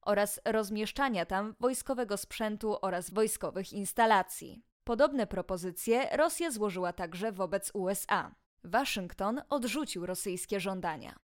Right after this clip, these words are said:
nato także przesłało do Moskwy swoją odpowiedź, której treści nie ujawniono, ale z wypowiedzi przedstawicieli państw natowskich wynikało, że sojusz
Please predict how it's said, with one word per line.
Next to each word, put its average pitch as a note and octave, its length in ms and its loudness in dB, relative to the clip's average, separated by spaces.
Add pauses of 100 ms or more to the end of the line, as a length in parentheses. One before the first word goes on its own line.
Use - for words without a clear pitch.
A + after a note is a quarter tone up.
nato A#3 360 4
także A3+ 480 0
przesłało G3+ 500 0
do F#3+ 120 0
Moskwy G3+ 400 -4
swoją G3 340 -2
odpowiedź, A3 640 0
której D4 340 -2
treści C#4 400 0
nie B3+ 140 2
ujawniono, G#3+ 720 2
ale F#3 280 0
z E3+ 100 -6
wypowiedzi G3 540 -2
przedstawicieli G3+ 800 -4
państw F3+ 420 -6
natowskich G3 600 -2
wynikało, B3 640 4 (100)
że F3 200 -2
sojusz A#3 600 2